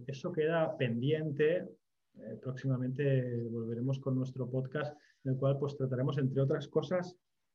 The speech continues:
esta entrevista en la cual Raúl Pal dejó, eh, perlas muy, muy importantes. Pues bueno, Nico, eh, muy contento de haber tenido esta charla contigo y de haberla compartido con toda esta,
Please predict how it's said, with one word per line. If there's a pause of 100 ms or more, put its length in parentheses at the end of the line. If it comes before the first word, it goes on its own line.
(260)
esta
entrevista
en
la
cual
Raúl
Pal
dejó,
eh,
perlas (120)
muy,
muy
importantes. (720)
Pues
bueno,
Nico, (160)
eh, (680)
muy
contento
de
haber
tenido
esta
charla
contigo
y
de
haberla
compartido
con
toda
esta,